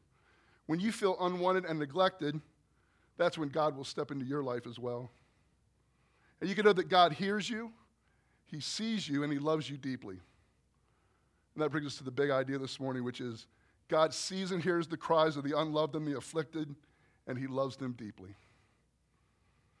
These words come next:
We see time and time again in the Bible where God, both God and Jesus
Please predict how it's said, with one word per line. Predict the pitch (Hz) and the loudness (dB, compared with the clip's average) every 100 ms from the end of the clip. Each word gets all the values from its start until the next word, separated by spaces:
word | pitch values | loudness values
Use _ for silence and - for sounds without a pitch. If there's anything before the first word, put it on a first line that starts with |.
| _ | _
We | - | -8
see | - 202 | -6 -4
time | 214 226 | 2 2
and | 226 | 2
time | - 220 | 2 2
again | 214 180 214 | 2 2 0
in | |
the | 196 | 2
Bible | 165 190 185 | 6 6 6
where | 170 151 | 0 0
God, | 165 165 165 | 2 2 4
both | 175 131 | 0 0
God | 175 175 196 | 2 4 4
and | 202 151 | 0 -4
Jesus | 226 220 151 147 - - | -6 -6 -2 -4 -4 -12